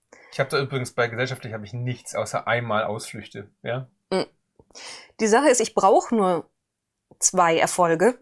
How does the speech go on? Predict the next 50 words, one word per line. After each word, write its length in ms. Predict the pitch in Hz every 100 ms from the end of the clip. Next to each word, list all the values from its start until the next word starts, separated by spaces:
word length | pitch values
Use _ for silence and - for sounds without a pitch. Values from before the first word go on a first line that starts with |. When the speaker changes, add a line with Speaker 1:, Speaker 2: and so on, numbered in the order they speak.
| -
Speaker 2:
Das 140 | 175
heißt, 200 | 190 -
ich 120 | 196
habe 80 | 190
es 60 | -
eigentlich 280 | 190 190 175
automatisch 380 | - 180 165
geschafft, 380 | - - - -
aber 160 | 208 202
wir 100 | 196
würfeln 420 | 196 190 180 180
jetzt 260 | - 165 -
trotzdem 380 | 208 - 294 269
mal. 220 | 269 370 - - - - _ _
Und 420 | 277 277 339 -
wir 80 | 240
starten 400 | - 220 226 -
alle 300 | - 220 254
mit 300 | 233 220 -
einem 380 | 175 196 202 208
Punkt 380 | - 202 202 -
Hunger. 300 | 180 156 156
Ich 100 | -
zeig 240 | - 175 175
noch 80 |
mal 240 | 156 165 165
Speaker 1:
Richtig. 400 | 185 - 120 -
Speaker 2:
meinen, 500 | 170 160 160 170 160 _ _ _ _
es 100 | -
gibt 140 | 208 190
noch 100 | 180
ein 120 | 170
Charakterbrett, 540 | 180 170 - 160 190 -
es 100 | 175
gibt 160 | 185
einen 60 | 175
Charakterbogen 560 | 170 160 156 180 262
aus 120 | 254 -
Papier 300 | 180 - 285
und 60 |
es 140 | 247 -
gibt 180 | 180
ein 180 | 165 165
Pappcharakterbrett. 1080 | - 196 - 175 160 - 156 151 - - - _ _ _ _ _ _ _ _ _ _
Speaker 1:
Mir 120 | 180
ist 40 | 214 214
mein 20 |
Speaker 2:
Und 60 | 214 208
Speaker 1:
Hunger 20 | 101
runtergefallen. 560 | 107 98 - - 104